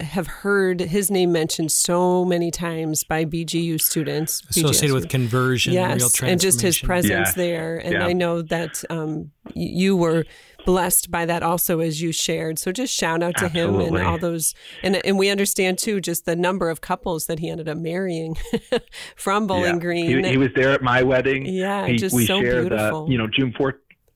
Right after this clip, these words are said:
Speaker 3: June fourteenth is his anniversary of his, um,
Speaker 1: Priesthood
Speaker 3: ordination.
Speaker 1: ordination. Yes, yes.
Speaker 3: Priesthood ordination. I'd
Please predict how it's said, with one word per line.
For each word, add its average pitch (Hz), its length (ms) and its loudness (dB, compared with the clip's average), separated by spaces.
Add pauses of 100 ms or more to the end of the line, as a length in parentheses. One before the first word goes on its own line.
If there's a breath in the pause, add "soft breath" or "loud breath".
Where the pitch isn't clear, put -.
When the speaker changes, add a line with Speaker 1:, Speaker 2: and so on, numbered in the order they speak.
(120)
Speaker 3:
June 143 180 0
fourteenth 131 460 0
is 110 140 0
his 107 180 2
anniversary 107 720 0
of 107 220 0
his, 104 260 0 (100)
um, 95 340 -4 (220)
Speaker 1:
Priesthood - 460 -2
Speaker 3:
ordination. 110 680 2
Speaker 1:
ordination. 180 300 -6
Yes, 202 520 -8
yes. 180 200 -8
Speaker 3:
Priesthood 113 380 0
ordination. 107 640 0
I'd 107 220 -2